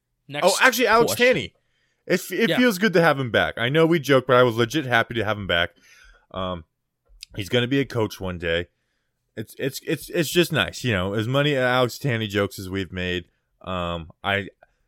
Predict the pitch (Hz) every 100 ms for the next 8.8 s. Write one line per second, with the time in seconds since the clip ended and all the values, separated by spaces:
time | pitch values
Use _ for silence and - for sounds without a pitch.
0 | - 131 151 180 170 185 170 151 131 131
1 | - 117 107 110 - 101 - 87 80 -
2 | 78 - - - - - 87 80 87 85
3 | 87 85 90 85 98 95 90 85 82 80
4 | 90 82 80 80 80 _ _ _ _ _
5 | _ - 87 - 95 95 90 85 73 _
6 | _ _ _ _ 78 - 90 90 - 85
7 | 78 - - _ _ - - _ _ _
8 | _ _ _ - 160 - 165